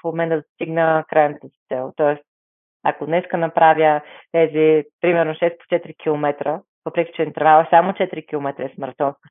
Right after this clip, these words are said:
скорост и обем двайсет и четири километра общо, в момента, в който се почина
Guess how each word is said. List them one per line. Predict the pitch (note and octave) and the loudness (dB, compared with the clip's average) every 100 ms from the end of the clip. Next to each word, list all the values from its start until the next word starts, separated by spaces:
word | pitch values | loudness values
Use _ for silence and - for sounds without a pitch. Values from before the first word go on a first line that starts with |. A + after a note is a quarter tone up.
| _ | _
скорост | C3+ C3+ D#3 _ - - _ | -4 -4 -6 _ -20 -20 _
и | D3 | -4
обем | D3+ D#3 D#3 C3+ - | 0 0 0 -8 -4
двайсет | - E3 E3 | 2 2 2
и | |
четири | D#3+ D3+ | -10 -12
километра | - D3 C#3 C#3+ | -10 -8 -6 -2
общо, | C3 - - - - - - _ D3+ | -4 -4 -8 -8 -8 -14 -20 _ -14
в | F3 | -4
момента, | F3 F#3 | -2 -2
в | F#3+ | -2
който | - F#3 F#3 | 0 0 -4
се | - | -16
почина | D#3 - F3 E3 E3 E3 D#3+ | -18 -12 -6 -2 0 0 -2